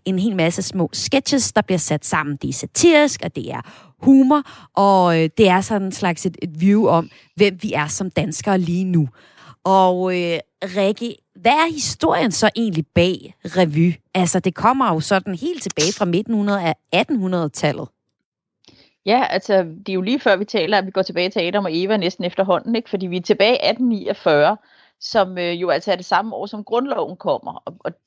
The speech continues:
Speaker 2: det hænger jo selvfølgelig også til del sammen, fordi der kommer en meget friere, en, en større frihed i forhold til censur og trykkefrihed, og hvad man må sige, og hvad man må gøre.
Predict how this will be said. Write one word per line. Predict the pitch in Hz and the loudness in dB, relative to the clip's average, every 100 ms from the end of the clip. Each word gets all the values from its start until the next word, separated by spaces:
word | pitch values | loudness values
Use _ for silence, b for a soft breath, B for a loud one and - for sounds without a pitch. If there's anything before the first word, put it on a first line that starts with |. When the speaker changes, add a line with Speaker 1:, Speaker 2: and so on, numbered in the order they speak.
| - | -6
Speaker 2:
det | 214 | -2
hænger | 226 180 185 | -2 4 4
jo | 165 160 165 _ _ - | 4 -2 -10 _ _ -18
selvfølgelig | - 196 208 202 | -14 -4 0 2
også | 185 - | 0 -2
til | 202 | -8
del | 190 - | -10 -2
sammen, | 180 120 - | 0 0 -4
fordi | - 165 | -16 -10
der | 180 | -10
kommer | - 170 180 | -6 -6 -4
en | |
meget | 135 156 180 | -2 -4 -4
friere, | - 185 190 202 165 - | -10 -8 -2 0 0 -2
en, | 170 - | -18 -18
en | 175 | -14
større | - 165 | -4 -4
frihed | 185 190 190 | -2 -4 -4
i | 160 | -4
forhold | 175 160 160 | 0 0 0
til | 175 | -6
censur | 165 151 - 185 135 | -8 -8 -8 -2 2
og | 127 143 143 B B B | 4 2 0 B B B
trykkefrihed, | - 175 175 196 - 151 143 123 | -4 -2 -2 -4 -4 -4 2 2
og | |
hvad | 147 147 | 2 0
man | 170 156 | 0 -4
må | |
sige, | 151 - 170 175 185 | -6 -10 -8 0 2
og | |
hvad | 127 | 0
man | 139 151 | -2 -6
må | 143 | -8
gøre. | - 110 90 143 | -2 -2 0 -4